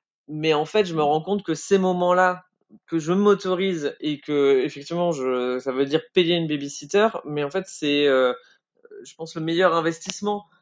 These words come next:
parce que, euh, c'est comme si je me ressourçais. Et après, hop, je suis tranquille et je suis pas frustrée d'être là à jouer, à faire des Legos. Je me dis pas, « Oh là là, mais ma vie, elle est trop nulle, là, je suis en train de faire des Legos. » Non, du coup, euh,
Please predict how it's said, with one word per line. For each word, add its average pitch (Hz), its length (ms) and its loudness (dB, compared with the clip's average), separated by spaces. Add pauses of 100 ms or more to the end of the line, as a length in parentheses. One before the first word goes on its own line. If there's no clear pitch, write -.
(240)
parce 156 320 -2
que, 208 100 -2
euh, 156 720 4
c'est 160 160 -10
comme 180 120 0
si 226 120 -6
je 196 80 -2
me 180 100 2
ressourçais. 208 720 0 (220)
Et 180 80 4
après, 196 520 0 (120)
hop, 220 100 -2
je - 60 -14
suis 220 100 -10
tranquille 202 540 -6
et 165 80 -2
je - 80 -8
suis - 140 -14
pas 220 140 2
frustrée - 760 -2
d'être 170 200 0
là 196 140 0
à 190 60 0
jouer, 175 280 -2
à 180 60 2
faire 160 200 -6
des 160 120 -4
Legos. 175 340 -4 (440)
Je - 120 -16
me 160 100 -6
dis 160 160 -8
pas, « 180 220 2
Oh 156 100 0
là 165 160 4
là, 160 220 4
mais 143 100 -8
ma 135 160 -8
vie, 156 160 -12
elle 143 100 -6
est 120 60 -12
trop 139 240 -12
nulle, 175 140 -12
là, 160 100 -10
je 160 80 -14
suis - 100 -18
en 117 40 -18
train 135 160 -20
de 131 40 -20
faire 135 120 -14
des 131 100 -12
Legos. » 147 320 -8
Non, 202 320 -2 (340)
du 143 220 -10 (140)
coup, 233 240 0
euh, 147 500 4